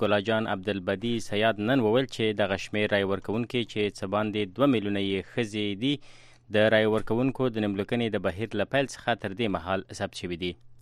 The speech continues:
په همدې حال کې ښاغلي سید ویلي دي چې د قندار د امنیه قومندان جنرال عبدالرازق په ګډون د یو شمیر ولایتونو امنیه قومندانان او والیان د انتخاباتو په چارو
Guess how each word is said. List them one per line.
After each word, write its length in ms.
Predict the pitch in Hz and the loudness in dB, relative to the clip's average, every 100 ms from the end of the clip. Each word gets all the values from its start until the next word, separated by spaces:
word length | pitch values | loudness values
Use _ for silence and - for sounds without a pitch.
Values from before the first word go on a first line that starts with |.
| - | -2
په 60 | 107 | 0
همدې 220 | 101 104 98 | 0 -2 -2
حال 120 | 104 101 | -2 -4
کې 300 | 107 104 98 | -4 -4 -2
ښاغلي 360 | 104 98 101 92 | -4 -2 -4 -4
سید 320 | 104 104 101 104 | 0 0 0 -2
ویلي 240 | 113 104 | -2 -4
دي 80 | 98 | -6
چې 320 | 104 104 98 | -4 -2 -2
د 100 | - - | -6 -4
قندار 440 | 101 107 110 101 | 2 4 4 2
د 100 | 101 95 | -4 -2
امنیه 280 | 107 131 - | -2 -4 -2
قومندان 480 | 101 98 113 123 - - - - 98 98 | 0 2 2 0 -6 -20 -20 -20 -6 -2
جنرال 440 | 98 110 113 110 101 | 2 4 4 4 0
عبدالرازق 560 | 101 98 98 120 - | 2 2 4 0 0
په 160 | 101 95 | -2 0
ګډون 280 | 113 143 - - - - | 2 0 -2 -12 -12 -2
د 80 | 107 | 2
یو 100 | 139 156 | 2 2
شمیر 220 | - 117 | 0 0
ولایتونو 420 | 107 104 101 139 135 - 107 | 4 4 2 2 2 4 2
امنیه 200 | 120 147 104 | 4 2 2
قومندانان 520 | 104 98 95 120 127 - | 2 4 4 4 2 2
او 40 | 107 95 | 0 2
والیان 440 | 95 101 127 131 123 110 | 2 2 2 2 0 2
د 100 | 107 107 104 101 | 2 2 2 -2
انتخاباتو 540 | 95 - 98 123 123 120 113 | -6 -4 0 0 0 -2 -4
په 80 | 101 | -4
چارو 220 | 98 92 | -2 -2